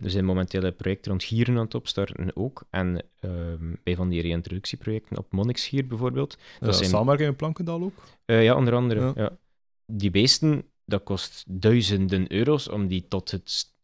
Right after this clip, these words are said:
Speaker 1: uitzetstadium te krijgen. Dus dat je dan al vrij vroeg kan gaan zeggen van, oké, dit beest is gewoon puur op,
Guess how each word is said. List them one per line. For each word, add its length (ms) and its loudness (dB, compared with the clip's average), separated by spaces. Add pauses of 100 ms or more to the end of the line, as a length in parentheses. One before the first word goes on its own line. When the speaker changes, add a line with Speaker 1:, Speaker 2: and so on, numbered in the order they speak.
Speaker 1:
uitzetstadium 1000 0
te 100 -10
krijgen. 360 -2
Dus 120 0
dat 120 2
je 60 2
dan 160 0
al 240 -4
vrij 260 -2
vroeg 260 -6
kan 400 -2
gaan 300 -2
zeggen 240 -2
van, 140 -2
oké, 300 0 (400)
dit 400 -2
beest 400 -2 (560)
is 360 -2 (360)
gewoon 340 2
puur 380 4
op, 220 -8